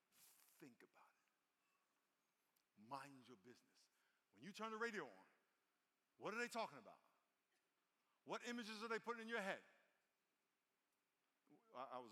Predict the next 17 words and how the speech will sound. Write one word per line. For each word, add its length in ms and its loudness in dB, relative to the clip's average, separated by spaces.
I 80 0
was 160 0
walking 240 -2
out 80 0
of, 100 -4
<laughs> 20 -14
I 240 -8
won't 160 -12
get 140 -12
into 100 -16
uh, 220 -10
it's 120 -16
not 140 -16
sorry. 160 -14
<laughs> 2750 -18
Number 160 2
four. 160 -4